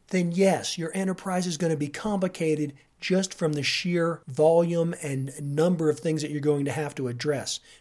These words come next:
But on a small level, if you're starting a, a business in your garage,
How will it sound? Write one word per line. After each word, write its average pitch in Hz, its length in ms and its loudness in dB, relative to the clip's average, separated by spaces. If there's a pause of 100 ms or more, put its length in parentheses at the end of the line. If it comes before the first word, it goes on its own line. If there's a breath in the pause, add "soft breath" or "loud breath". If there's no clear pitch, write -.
(120)
But 160 380 0
on 165 160 2
a 151 80 2
small 240 520 2
level, 117 440 -4
if - 120 -12
you're 156 60 -8
starting 214 460 0
a, 147 100 -4 (220)
a 156 80 -2
business 185 480 2
in 180 120 0
your 165 120 0
garage, 147 720 0